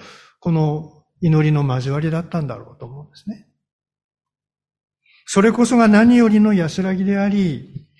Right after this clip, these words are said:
喜びであり、力であったと思われるわけです。この朝の祈りの中で、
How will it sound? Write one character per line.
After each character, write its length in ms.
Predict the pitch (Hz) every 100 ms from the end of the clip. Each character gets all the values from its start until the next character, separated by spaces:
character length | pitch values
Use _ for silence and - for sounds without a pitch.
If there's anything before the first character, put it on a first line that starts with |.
| -
喜 340 | 151 156 165
び 100 | 165
で 120 | 165
あ 120 | 165
り、 280 | 165 151 113 - _ _ _ _ _
力 380 | - - 165 208
で 100 | 190
あ 80 | 143
っ 60 | -
た 100 | - - - _
と 420 | - 180 143 107 _ _ _ _ _ _ _ _ -
思 160 | 127
わ 120 | 127 117
れ 100 | 127
る 100 | -
わ 100 | -
け 80 | -
で 120 | -
す。 280 | - _ _ _ _ _ _ _ _ _ _ _ _ _ _ _ _ _ _ _ _ _ _ _ _ _ _ _ _ _ _ _ _
こ 120 | -
の 120 | 175 165
朝 200 | 165 165
の 100 | 160
祈 260 | 165 170
り 60 | 180
の 80 | 180
中 280 | 185 180
で、 560 | 160 185 180 143 - _